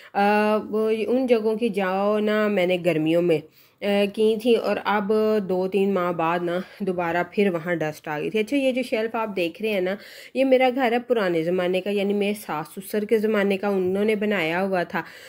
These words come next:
तो अब मैं यहाँ रह रही हूँ, तो म-, ज़्यादा हमने चेंजिंग नहीं की, सिवाय फ़र्श के और थोड़ी बहुत ना। तो ये चीज़ें नहीं तुड़वाई थी, तो ये ना तुड़वानी थी, पर ना मुझे किसी ने आने ही नहीं दिया। मिस्त्री मज़दूर लगे हुए थे, तो सारे कहते थे, "ला,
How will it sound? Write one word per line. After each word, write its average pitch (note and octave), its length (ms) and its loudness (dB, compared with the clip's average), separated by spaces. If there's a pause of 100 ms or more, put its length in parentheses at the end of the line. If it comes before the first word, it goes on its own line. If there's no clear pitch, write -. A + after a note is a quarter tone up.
(140)
तो B3 440 6
अब G#3+ 180 -2
मैं G3+ 280 -2
यहाँ A3 300 -2
रह F#3+ 200 0
रही F#3+ 100 0
हूँ, G#3+ 120 2
तो A3 300 0 (160)
म-, G3 240 -2
ज़्यादा F#3+ 280 2
हमने G#3 260 0
चेंजिंग F3 460 0
नहीं E3 120 0
की, D#3 200 -6
सिवाय F#3 280 -2
फ़र्श F#3+ 400 -2
के - 140 -4
और F3 280 2
थोड़ी E3 200 -2
बहुत D#3 340 -4
ना। B3+ 240 -2 (840)
तो A#3+ 60 0
ये B3 220 2
चीज़ें A#3+ 280 2
नहीं A3+ 240 0
तुड़वाई G#3 480 4
थी, G#3+ 160 -4
तो A3 140 -2
ये G3 280 2
ना G#3 180 0
तुड़वानी F#3 520 0
थी, G3+ 140 -2
पर F3 260 -2
ना G3 180 -2
मुझे F#3 360 0
किसी G3 240 -4
ने G3 100 2
आने E3 240 0
ही F#3+ 80 2
नहीं G#3+ 120 2
दिया। F3+ 240 0
मिस्त्री F3+ 380 -2
मज़दूर F3 460 -2
लगे D#3+ 220 -2
हुए F#3 180 0
थे, D#3+ 140 -4
तो E3 100 -6
सारे E3 300 -4
कहते D#3+ 240 -4
थे, E3+ 120 -6
"ला, E3 140 -2